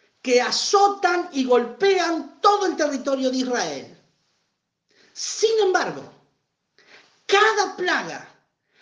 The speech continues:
cada juicio para los egipcios era señal de destrucción, pero para los judíos cada juicio los acercaba más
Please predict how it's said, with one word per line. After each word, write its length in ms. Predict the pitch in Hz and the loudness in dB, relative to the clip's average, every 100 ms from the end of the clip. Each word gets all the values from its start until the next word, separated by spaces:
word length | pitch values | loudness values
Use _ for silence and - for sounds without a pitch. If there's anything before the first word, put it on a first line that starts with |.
| _ _ - | _ _ -4
cada 340 | 359 370 330 | -2 0 -4
juicio 800 | - 359 403 - - 160 131 - _ _ _ _ _ _ _ _ _ - | -8 -2 -2 -2 -8 -10 -12 -20 _ _ _ _ _ _ _ _ _ 0
para 240 | 262 262 | 2 4
los 320 | 262 247 - 214 | 2 0 -2 -2
egipcios 1040 | 214 - 415 - - 208 196 - - - _ - - | 0 4 4 4 0 0 0 -2 -10 -18 _ -20 -4
era 220 | 269 311 | 0 2
señal 680 | - - 277 285 320 339 320 | 2 2 2 4 2 2 -2
de 100 | 311 | -2
destrucción, 880 | 294 - - 262 - 277 226 135 - - _ _ _ _ _ _ - - | -2 -2 -4 -6 -4 -2 -2 -4 -10 -20 _ _ _ _ _ _ -20 4
pero 240 | 233 233 | 6 6
para 240 | 254 240 240 | 4 2 2
los 200 | 226 220 | 2 0
judíos 680 | 240 277 359 381 392 - - _ _ | -2 4 6 6 2 -4 -16 _ _
cada 520 | - 339 381 381 370 | 2 4 4 2 -4
juicio 800 | - 349 311 - - 185 180 180 - _ | -2 0 0 -2 -2 -2 -2 -8 -20 _
los 240 | 202 220 | -4 -4
acercaba 720 | - - 233 220 - 285 294 285 | -4 -4 -4 -6 -2 -2 0 0
más 680 | 269 202 202 - - - | 0 0 -4 -6 -8 -14